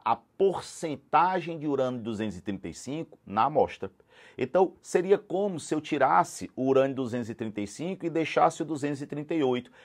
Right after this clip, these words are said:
É meio que separar. Eu tenho que separar para que eu fique com uma porcentagem maior de urânio duzentos e trinta e cinco. Então, a ideia é essa. Aí ele fala de uma diferença de massa. Vamos olhar as alternativas. Peneiração.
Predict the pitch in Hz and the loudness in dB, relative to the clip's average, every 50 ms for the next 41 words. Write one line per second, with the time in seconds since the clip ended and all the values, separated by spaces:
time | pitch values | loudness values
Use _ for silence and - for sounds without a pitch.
0 | - - - 107 110 113 117 131 143 143 139 - 127 113 - - - - 143 139 | -8 -4 -2 -2 -2 0 -2 -2 -2 -2 -4 -6 -10 -14 -14 -10 -2 0 0 0
1 | - - 156 160 135 104 98 95 - - _ _ _ _ - 113 123 - - 175 | 0 2 2 4 6 6 4 4 2 -2 _ _ _ _ -4 -4 -4 -2 0 0
2 | 170 170 - 151 135 - - - - 180 196 - - 156 127 110 117 143 180 170 | 0 0 -2 -4 -6 -6 -2 2 2 2 4 4 6 6 8 8 8 6 4 4
3 | - - - _ - 139 143 143 - 151 135 - - 160 160 _ - 165 151 - | 2 0 -6 _ 2 2 2 4 2 -4 -4 -4 -6 -10 -10 _ -6 -4 -4 -4
4 | - - 165 165 - - 156 147 139 - 160 156 160 143 156 151 156 165 180 180 | -2 -2 -2 -2 -2 -4 -8 -6 2 6 6 6 6 4 0 -4 0 2 2 4
5 | 165 143 143 175 - - - 120 131 135 131 127 127 123 107 123 104 120 113 110 | 4 4 6 8 8 8 6 6 2 4 4 4 2 0 -4 -6 -6 -6 -6 -6
6 | 98 110 - 107 107 - 104 104 101 - - 82 76 73 71 - - - 123 - | -8 -8 -8 -8 -8 -8 -8 -8 -10 -10 -12 -14 -14 -16 -16 -14 -10 -10 -8 -2
7 | - 120 117 123 120 104 90 104 101 117 139 151 127 92 85 - - - 87 - | 4 6 6 8 6 6 2 0 2 2 4 4 4 2 2 0 -6 -12 -14 -14
8 | _ _ - - - - - - - - 180 196 214 208 175 120 - - - 110 | _ _ -20 -20 -20 -20 -6 2 6 8 10 10 10 8 8 4 -2 2 6 10
9 | 123 123 98 80 69 - - _ _ _ _ _ _ _ - 104 143 160 170 160 | 10 10 10 8 4 -2 -8 _ _ _ _ _ _ _ -4 -2 0 2 2 2
10 | 131 127 180 175 - - 170 151 131 147 175 185 180 - 180 160 165 170 147 104 | 0 -2 -4 -4 -2 2 2 4 4 2 0 -4 -4 -4 -4 -4 -2 0 2 2
11 | 82 - - - - 80 - _ _ _ _ _ _ _ _ _ _ _ _ _ | 2 0 -2 -10 -12 -14 -18 _ _ _ _ _ _ _ _ _ _ _ _ _
12 | _ _ - - 139 196 233 226 202 190 147 120 135 147 135 98 76 - _ _ | _ _ -18 2 6 6 6 6 6 4 6 6 8 8 8 6 4 0 _ _
13 | - 117 107 120 113 - 117 107 107 98 95 - - 101 82 71 - - - - | 0 2 2 2 2 2 -2 -2 -2 -2 -4 -4 -4 -6 -6 -6 -6 -10 -14 -16
14 | - _ _ _ _ - 214 202 196 185 185 185 175 165 156 - - - 85 73 | -20 _ _ _ _ 8 8 8 8 6 4 4 4 4 4 2 -2 -4 -4 -4
15 | 67 - | -6 -10